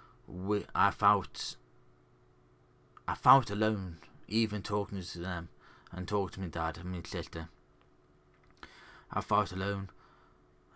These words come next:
M-, a lot of times when I was live streaming, I think I was doing, like, an hour or fifteen minutes of live stream and then turn it off. And I still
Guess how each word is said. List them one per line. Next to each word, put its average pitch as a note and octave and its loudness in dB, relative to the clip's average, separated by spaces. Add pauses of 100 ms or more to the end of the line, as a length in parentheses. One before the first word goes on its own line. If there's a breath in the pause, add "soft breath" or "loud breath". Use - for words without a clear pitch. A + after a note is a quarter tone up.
(360 loud breath)
M-, B2 -6
a A#2+ 0
lot C3 4
of G#2 -6
times G2+ -2
when G#2 -2
I G2 2
was G2 -2
live G2 2
streaming, F#2 -6 (400)
I - -6
think A2+ -4
I F#2+ -2
was F#2+ -4 (120)
doing, G#2 -2
like, F2 -6
an F#2 -6
hour F2+ 0
or F2 -6 (100)
fifteen F#2+ -4
minutes F#2 -4
of - -16
live F2+ -2
stream E2+ -10 (580 loud breath)
and F2 -6
then F2+ -2
turn G#2 -2
it G2+ -4
off. E2+ -4 (560)
And F2 -6 (2250 loud breath)
I A#2 6
still A#2+ 4